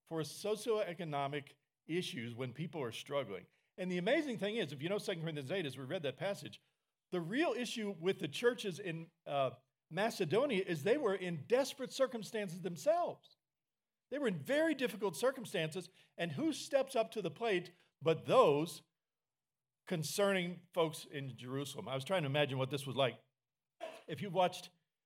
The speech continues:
uh, the news in the past, uh, couple weeks, Puerto Rico has been devastated, devastated by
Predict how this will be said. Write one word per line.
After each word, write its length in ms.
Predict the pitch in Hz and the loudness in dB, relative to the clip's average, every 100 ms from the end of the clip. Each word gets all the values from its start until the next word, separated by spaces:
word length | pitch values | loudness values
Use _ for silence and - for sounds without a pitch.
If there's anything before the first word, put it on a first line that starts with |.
| _ | _
uh, 120 | 131 123 | -6 -6
the 100 | 131 | -4
news 280 | 190 151 | -2 -2
in 60 | 135 | -4
the 60 | 120 | -2
past, 420 | 151 135 - - | 0 0 -2 -10
uh, 100 | 110 | -8
couple 240 | - 117 120 | -8 -8 -6
weeks, 280 | 147 - - - | -8 -8 -16 -10
Puerto 160 | 190 | -8
Rico 240 | 156 156 113 | -6 -6 -8
has 140 | 113 | -8
been 200 | 113 95 104 | -14 -14 -8
devastated, 500 | 135 135 - - - _ _ _ _ _ _ - - - | -8 -8 -16 -18 -20 _ _ _ _ _ _ -20 -20 -12
devastated 640 | 131 151 113 - 110 87 | -6 -6 -6 -12 -12 -12
by 160 | 85 82 | -12 -14